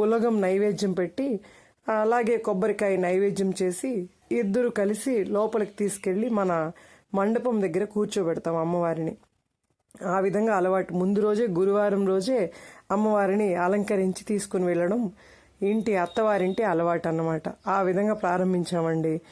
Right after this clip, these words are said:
ముందు రోజు గురువారంతోనే స్టార్ట్ అయింది వరలక్ష్మి వ్రతం పూజ ప్రారంభం. ఆ విధంగా వెళ్ళి చేసుకుంటూ, తర్వాత మండపంలోకి అమ్మవారిని కూర్చోబెట్టి, అలంకరించి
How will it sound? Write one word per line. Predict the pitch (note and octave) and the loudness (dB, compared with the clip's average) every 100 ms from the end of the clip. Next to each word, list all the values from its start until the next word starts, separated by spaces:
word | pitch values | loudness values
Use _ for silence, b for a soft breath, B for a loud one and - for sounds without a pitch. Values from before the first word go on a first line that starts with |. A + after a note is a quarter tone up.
| B B | B B
ముందు | G3 G#3 | -2 0
రోజు | G#3 G3 | 2 0
గురువారంతోనే | E3 F#3 G3+ G3+ F#3+ F#3 F#3 | 0 0 2 2 0 0 -2
స్టార్ట్ | G#3+ - F3+ E3+ | -2 -2 -2 0
అయింది | F#3 E3+ D#3+ | 0 0 0
వరలక్ష్మి | D#3+ F3 F3+ F3+ | 0 0 -2 -2
వ్రతం | D#3 D#3 E3 | -2 -2 -6
పూజ | D#3+ F3 E3 | -2 -2 0
ప్రారంభం. | E3 - D#3+ D#3+ E3 D#3 - B B B B | -2 -2 -2 0 -2 -4 -10 B B B B
ఆ | F3 | 0
విధంగా | F3+ F3+ G#3 G#3 | 0 2 0 2
వెళ్ళి | F3+ G3 F#3+ | 2 0 0
చేసుకుంటూ, | F#3+ F#3 - G3+ G3+ C#4+ G#3+ F3 B B - | -2 -2 -2 -2 0 0 -2 -4 B B -2
తర్వాత | A3 A3 G#3 G3+ | 0 2 0 0
మండపంలోకి | A#3+ E3+ F#3 G#3+ A3 G#3 G3+ F#3 F3+ | -2 0 0 0 0 0 0 0 0
అమ్మవారిని | F3+ F#3 F#3 F#3 E3+ | 0 2 0 0 -2
కూర్చోబెట్టి, | - F#3 F3+ F3+ D#3+ E3 | -2 -6 -2 -2 -2 0
అలంకరించి | E3 F#3 F#3 F3+ F3 | 0 0 0 -2 -2